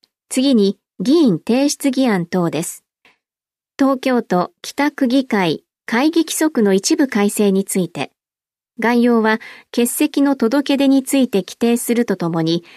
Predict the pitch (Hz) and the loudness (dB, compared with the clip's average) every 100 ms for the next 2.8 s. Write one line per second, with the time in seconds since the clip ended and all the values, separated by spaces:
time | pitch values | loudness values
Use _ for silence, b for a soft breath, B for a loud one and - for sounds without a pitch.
0 | B - 269 285 277 269 254 262 240 202 | B -6 -2 0 0 2 2 2 0 0
1 | 262 269 262 254 262 262 247 190 180 - | 0 2 2 2 2 0 0 -2 -6 -2
2 | 208 208 - 202 202 185 - 175 | 0 0 0 0 -2 -4 -4 -6